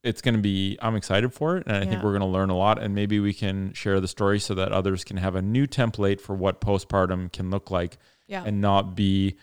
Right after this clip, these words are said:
Speaker 1: nudged into believing the common cultural narrative of how it's done right now, because that old world story, I think, is a shitty story.
Speaker 2: Yeah.
Speaker 1: And I don't think it actually aligns with natural biology. I think it's a phenomenon of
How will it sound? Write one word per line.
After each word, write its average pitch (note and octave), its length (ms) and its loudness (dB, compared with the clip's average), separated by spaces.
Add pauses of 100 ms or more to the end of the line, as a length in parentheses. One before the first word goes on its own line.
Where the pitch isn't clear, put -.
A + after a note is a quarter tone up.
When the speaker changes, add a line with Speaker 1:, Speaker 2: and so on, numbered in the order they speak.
(240)
Speaker 1:
nudged G#2 560 2
into G#2 260 0
believing F#2+ 760 0 (360)
the G#2 80 -4
common G#2 380 -2
cultural G2+ 360 2
narrative F#2 600 2
of F#2+ 180 -2
how F#2 160 2
it's E2 120 -2
done G2 220 -2
right F2 180 0
now, F#2 240 0
because A2 320 0
that F#2+ 220 0
old G#2+ 240 4
world F#2+ 540 2
story, G2 560 4 (220)
I F#2 100 -6
think, G#2 140 -2
is E2+ 100 -4
a F2+ 40 -4
shitty G2 320 0
story. F2 480 -2
Speaker 2:
Yeah. F3+ 280 -10 (400)
Speaker 1:
And G#2 100 2
I G#2 60 4
don't B2+ 200 2
think B2+ 140 0
it F#2+ 80 2
actually G2 300 2
aligns F#2 360 0
with F#2+ 200 -4
natural F#2 300 -2
biology. F2 540 2
I E2 40 -4
think G2 180 -4
it's - 100 -8
a - 40 -18
phenomenon F#2 680 -2
of F2+ 380 -6